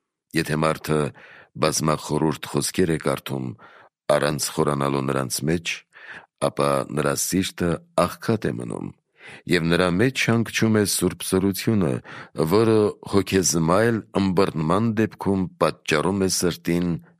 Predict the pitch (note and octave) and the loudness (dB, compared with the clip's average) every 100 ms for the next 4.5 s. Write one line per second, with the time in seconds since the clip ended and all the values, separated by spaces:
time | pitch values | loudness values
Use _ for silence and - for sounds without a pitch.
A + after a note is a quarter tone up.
0 | _ - E2 D#2+ D2 C#2+ C#2 - C2 C2+ | _ -2 -2 0 -2 -2 -4 -6 -6 -6
1 | - - A#1+ - - _ - B1+ - G#1 | -8 -6 -4 -6 -6 _ -6 -4 -4 -8
2 | - G1+ G#1 - _ _ _ _ _ _ | -10 -14 -14 -16 _ _ _ _ _ _
3 | _ _ _ _ _ _ _ - - F#2+ | _ _ _ _ _ _ _ -6 0 0
4 | E2 E2+ - D#2+ - | 2 2 4 2 2